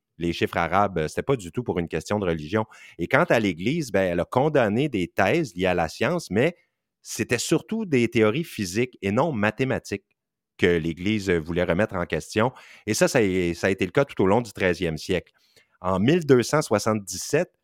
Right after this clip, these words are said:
l'Église s'était opposée fermement à la théorie d'Aristote qui disait que le vide était impossible, lui. Tu sais, Aristote.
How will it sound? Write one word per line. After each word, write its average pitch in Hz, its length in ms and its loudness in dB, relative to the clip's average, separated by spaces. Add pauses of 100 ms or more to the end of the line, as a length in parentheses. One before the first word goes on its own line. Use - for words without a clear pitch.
(340)
l'Église 143 440 0
s'était 101 220 2
opposée 98 460 2
fermement 139 500 0
à 143 60 0
la 85 140 -2
théorie 98 340 0
d'Aristote 117 680 0 (400)
qui 104 140 -4
disait 92 260 2
que - 80 -2
le 101 80 6
vide 117 240 0
était 92 220 2
impossible, 92 580 -2
lui. 85 160 -10 (420)
Tu 101 100 -2
sais, 120 40 0
Aristote. 95 580 0